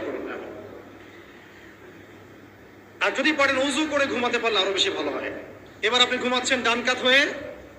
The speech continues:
কি পড়বেন এই সময়? "আল্লাহুম্মা বিইসমিকা আমুতু ওয়া আহইয়া।" আলহামদুলিল্লাহ, দোয়া সবার মুখস্থ আছে। এবার ঘুমান। এই যে ঘুমাচ্ছেন আপনি তিন ঘন্টা বা সাড়ে চার ঘন্টা বা ছয় ঘন্টা, আপনার এই পুরো ঘুমটা হবে ইবাদত ইনশাআল্লাহ তাআলা।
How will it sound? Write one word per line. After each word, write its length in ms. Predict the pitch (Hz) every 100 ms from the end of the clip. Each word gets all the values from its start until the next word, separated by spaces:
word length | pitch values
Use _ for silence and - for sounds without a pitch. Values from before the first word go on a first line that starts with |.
| -
কি 120 | 247
পড়বেন 280 | 262 262 269
এই 60 |
সময়? 320 | 262 269 285 294
"আল্লাহুম্মা 460 | 220 226 240 240
বিইসমিকা 560 | 233 254 254 269 277 320 - - - - - - - - -
আমুতু 360 | 202 247 226
ওয়া 120 | 202
আহইয়া।" 280 | 180 180 156
আলহামদুলিল্লাহ, 480 | 147 208 185 156 170
দোয়া 140 | 175
সবার 220 | 175 180 175
মুখস্থ 280 | 170 -
আছে। 160 | 143 - - - - - 190
এবার 220 | 220 214
ঘুমান। 240 | 233 202 - - - - - -
এই 120 | 254
যে 80 | 277
ঘুমাচ্ছেন 420 | 262 277 269 262
আপনি 200 | 269 262 269
তিন 200 | 269 247
ঘন্টা 260 | 233 196 143 - 165
বা 60 |
সাড়ে 220 | 165 214 233
চার 200 | 247 233
ঘন্টা 340 | 233 202 170
বা 100 | 165
ছয় 240 | 214 233
ঘন্টা, 280 | 226 202 170 - - - - - - -
আপনার 360 | 170 165 220 226
এই 120 | 226 226
পুরো 240 | 277 294
ঘুমটা 360 | 233 240 240 247
হবে 220 | 226 220
ইবাদত 340 | 208 196 185 175
ইনশাআল্লাহ 480 | 160 151 139 127
তাআলা। 260 | - -